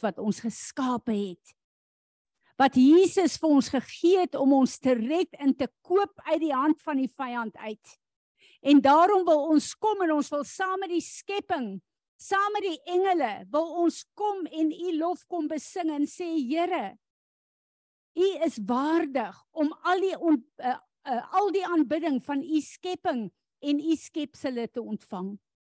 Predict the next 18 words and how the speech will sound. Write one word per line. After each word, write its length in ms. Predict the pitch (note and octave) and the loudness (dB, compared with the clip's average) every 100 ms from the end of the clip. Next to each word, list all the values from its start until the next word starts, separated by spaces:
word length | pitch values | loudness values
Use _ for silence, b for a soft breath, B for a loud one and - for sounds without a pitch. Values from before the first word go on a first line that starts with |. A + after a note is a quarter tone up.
| _ _ _ _ _ _ _ _ _ _ _ - | _ _ _ _ _ _ _ _ _ _ _ 2
Ons 280 | D#4+ F4+ D#4 | 4 6 4
wil 100 | C#4+ | 2
vanoggend 480 | C#4+ C#4 - C#4+ - | 2 0 4 2 2
kom, 200 | D#4 B3 | 0 0
Gees 380 | - C#4 B3 - | 0 0 0 -2
van 200 | A#3+ G#3+ | -4 -4
God, 360 | - C#4+ C4 B3+ | -4 -2 -2 0
en 140 | B3+ | -2
ons 160 | A#3+ - | -2 -6
wil 140 | B3+ | -6
vir 100 | - C4+ C#4 | -6 -2 -2
U 40 | C#4+ | -2
vra, 240 | C4+ G#3 - - _ _ _ _ _ _ _ _ _ _ _ _ - | -6 -6 -8 -12 _ _ _ _ _ _ _ _ _ _ _ _ 2
word 240 | D4+ G#4 - | 4 4 0
vaardig 720 | - E4+ F4 F4 C4+ G#3+ - | 0 2 2 2 -2 -4 -8
oor 220 | - C4 A3 | -2 -2 0
ons 220 | B3 - | -2 -2
elkeen. 720 | - A#3+ A#3 - G#3 A3 A3+ | -6 -10 -10 -8 -8 -6 -8